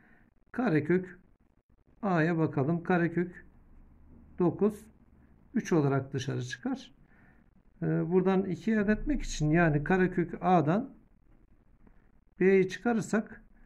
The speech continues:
üç eksi birden iki. İlkini sağlar. İkinci için olacak mı acaba bakalım.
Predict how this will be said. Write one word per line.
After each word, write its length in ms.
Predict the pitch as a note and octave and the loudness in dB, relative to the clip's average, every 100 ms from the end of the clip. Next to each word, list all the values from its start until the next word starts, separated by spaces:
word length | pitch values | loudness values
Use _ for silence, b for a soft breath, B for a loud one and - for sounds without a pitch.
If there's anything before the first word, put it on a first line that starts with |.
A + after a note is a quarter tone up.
| b _ - | b _ -2
üç 240 | A3+ - | -2 2
eksi 360 | D#3+ - - D3+ | 0 0 -4 4
birden 480 | F#3+ C3 G#3 C4+ - - - | 4 4 0 -2 -10 -18 -4
iki. 380 | F3+ - A#2 - - - - | -4 -2 -4 -6 -18 -20 -2
İlkini 380 | F3+ C#3+ C#3+ G3 | 0 0 -2 -2
sağlar. 600 | - F3 C3 G#2 - - b b b | 0 0 0 -4 -8 -20 b b b
İkinci 340 | - - G3+ C#4+ | -10 -2 0 0
için 240 | - A3+ | -2 -2
olacak 420 | G3 D3 D3+ B2 | 0 0 -2 -2
mı 60 | D#3 | -4
acaba 360 | C#3 C#3+ D3 D3 | 0 0 0 -2
bakalım. 440 | C#3+ C#3+ G#3+ | -2 -2 -2